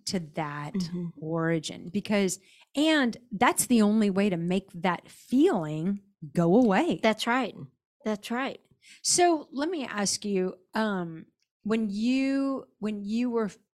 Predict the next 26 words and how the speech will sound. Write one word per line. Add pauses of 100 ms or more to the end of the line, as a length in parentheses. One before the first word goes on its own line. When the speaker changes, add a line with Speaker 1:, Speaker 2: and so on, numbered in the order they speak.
(300)
Speaker 1:
feeling
that
and
you
were
dating, (520)
did
you
feel
like, (120)
do
you
feel
like
people
who (300)
are
dealing
with
abandonment
gravitate
toward
a
certain
type (140)
of